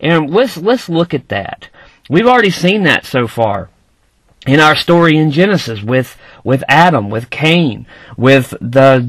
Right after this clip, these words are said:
the generations of, of Cain, the generations of of Seth through Adam. God is long-suffering, and now he's going to destroy the world because of the wickedness of man, but he continues to be long-suffering. He gives man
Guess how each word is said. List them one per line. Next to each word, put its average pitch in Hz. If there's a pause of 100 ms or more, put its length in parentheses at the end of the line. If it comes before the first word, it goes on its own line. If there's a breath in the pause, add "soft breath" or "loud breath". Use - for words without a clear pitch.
the 131
generations 156
of, 120 (300 soft breath)
of 123
Cain, 156
the 117
generations 147
of 127 (240 soft breath)
of 120
Seth 165
through 156
Adam. 143 (840 soft breath)
God 180
is 202
long-suffering, 185 (360 soft breath)
and 156
now 196
he's 165
going 185
to 175
destroy 175
the 160
world 160
because 143
of 143
the 131
wickedness 151
of 143
man, 175 (240 soft breath)
but 185
he 220
continues 220
to 165
be 151
long-suffering. 131
He 208
gives 208
man 196